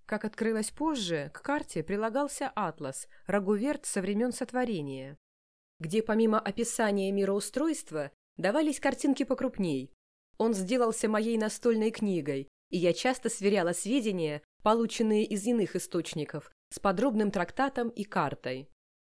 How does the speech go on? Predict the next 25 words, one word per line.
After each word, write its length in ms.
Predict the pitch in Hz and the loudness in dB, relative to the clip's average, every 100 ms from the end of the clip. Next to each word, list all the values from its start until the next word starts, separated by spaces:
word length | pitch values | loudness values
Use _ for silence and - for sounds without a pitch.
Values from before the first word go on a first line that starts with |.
| - | 0
Пленники 520 | 220 277 262 247 247 | 4 4 4 2 0
обстоятельств 920 | - - - 240 302 - 175 - - | -2 -4 0 2 2 2 -2 -4 -8
должны 440 | 165 202 233 254 285 | -2 0 2 2 2
знать 380 | 240 254 175 190 | 2 2 0 0
место, 500 | 226 254 - 165 147 _ - | 2 2 0 -2 -2 _ -8
где 220 | 170 214 | 0 2
они 140 | 214 | 2
находятся, 800 | 220 226 - 160 139 - - 147 - - | 0 -2 -2 -2 -2 -4 -6 -8 -10 -12
и 240 | 202 - 254 | -8 0 4
иметь 320 | 254 190 147 | 6 4 2
запасные 540 | 170 180 180 220 254 233 | 0 0 0 0 0 0
пути 260 | 180 - | -2 0
отступления. 840 | 185 - - - 165 135 135 - - _ _ _ - | 0 0 -6 -2 -2 -2 -4 -8 -12 _ _ _ -6
Я 200 | 175 185 | -2 0
гнала 400 | 196 220 220 175 | 2 2 4 2
от 100 | 160 | 0
себя 300 | - 160 165 | -2 0 2
мысль, 440 | 190 226 - 180 - - | 2 0 -2 -6 -10 -14
что 200 | - 190 | -2 2
могу 320 | 185 185 208 - | 2 4 2 2
остаться 520 | 202 - 190 - 170 | -2 0 0 2 -2
в 60 | |
чужом 380 | - 190 170 196 | 0 -2 0 2
мире 260 | 196 202 185 | 4 4 4
навсегда, 640 | 180 - 214 160 151 135 | 2 -2 -4 -2 -4 -4